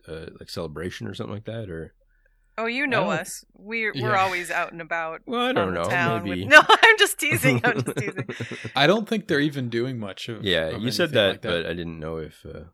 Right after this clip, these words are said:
Speaker 1: because the caseloads seem to be dropping pretty rapidly. I'm not sure. Um, yeah.
Speaker 2: It would be
Speaker 3: Yeah.
Speaker 2: nice, but it's not even something I had considered. I'm, I'm really
Speaker 1: Sure.
Speaker 2: all focused on, like, the stuff that we need to get done.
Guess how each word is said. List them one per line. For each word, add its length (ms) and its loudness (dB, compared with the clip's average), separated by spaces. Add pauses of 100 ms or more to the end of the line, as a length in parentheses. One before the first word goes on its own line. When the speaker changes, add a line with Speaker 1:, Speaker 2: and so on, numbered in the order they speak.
(160)
Speaker 1:
because 380 -12
the 100 -14
caseloads 460 -10
seem 160 -12
to 80 -12
be 80 -10
dropping 420 -10
pretty 280 -12
rapidly. 360 -16
I'm 80 -14
not 180 -12
sure. 300 -14 (880)
Um, 460 -10 (460)
yeah. 140 -6 (1300)
Speaker 2:
It 80 -4
would 160 -4
be 100 -6
Speaker 3:
Yeah. 40 -2
Speaker 2:
nice, 420 -4
but 160 -8
it's 180 -10
not 160 0
even 200 -8
something 360 -14
I 100 -12
had 160 -20
considered. 460 -14
I'm, 300 -8
I'm 160 0
really 300 0
Speaker 1:
Sure. 140 -12
Speaker 2:
all 240 -6
focused 520 -10
on, 280 -10
like, 320 -16
the 80 -20
stuff 300 -12
that 100 -16
we 120 -20
need 220 -18
to 80 -20
get 240 -16
done. 360 -16